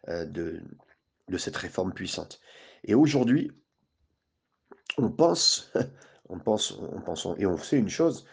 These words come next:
c'est que ces pays, euh, euh, on, on, on, on, sont catholiques. Pourquoi ? Parce que là, c'était la pire effusion du sang de l'histoire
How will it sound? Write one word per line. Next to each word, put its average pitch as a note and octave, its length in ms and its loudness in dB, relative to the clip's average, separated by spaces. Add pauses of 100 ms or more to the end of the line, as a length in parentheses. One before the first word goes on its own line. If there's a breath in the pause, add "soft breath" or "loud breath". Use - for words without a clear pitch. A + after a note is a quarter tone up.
(300 loud breath)
c'est - 240 -2
que - 80 -6
ces - 220 -4
pays, G#2+ 460 -4 (480)
euh, E2 720 -2 (580)
euh, - 300 -18 (760 loud breath)
on, - 100 -20 (300)
on, - 200 -8
on, G#2+ 180 -4
on, G2+ 160 -6
sont - 280 4
catholiques. - 720 -2
Pourquoi ? A2+ 520 -2 (240)
Parce - 240 -6
que G#2+ 100 -2
là, A2 160 0
c'était - 560 -2
la F2 140 -2
pire - 500 -6
effusion G#2 640 -2 (360 soft breath)
du F2+ 180 -8
sang - 340 -4 (300)
de F#2 180 -4
l'histoire F#2+ 720 -4